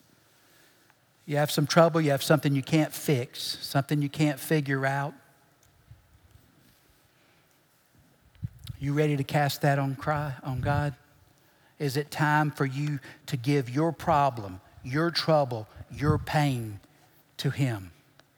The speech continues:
Praying with passion requires honesty.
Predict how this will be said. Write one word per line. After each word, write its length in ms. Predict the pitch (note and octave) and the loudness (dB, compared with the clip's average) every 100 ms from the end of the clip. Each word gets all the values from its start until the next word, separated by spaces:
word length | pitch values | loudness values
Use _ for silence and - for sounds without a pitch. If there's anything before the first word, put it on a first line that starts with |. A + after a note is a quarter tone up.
| _ _ _ _ _ _ _ _ _ _ _ _ _ _ _ _ _ _ _ _ _ _ _ _ _ _ _ _ _ - - _ - | _ _ _ _ _ _ _ _ _ _ _ _ _ _ _ _ _ _ _ _ _ _ _ _ _ _ _ _ _ -20 -20 _ 0
Praying 280 | E3+ F3+ | 2 4
with 160 | F3 D3+ | 0 2
passion 420 | F#3 F#3 - C3 | 4 4 2 -2
requires 460 | C3 - C#3 A#2+ A#2+ | -2 0 0 2 0
honesty. 540 | B2+ C#3+ - - - | -2 -2 -6 -10 -14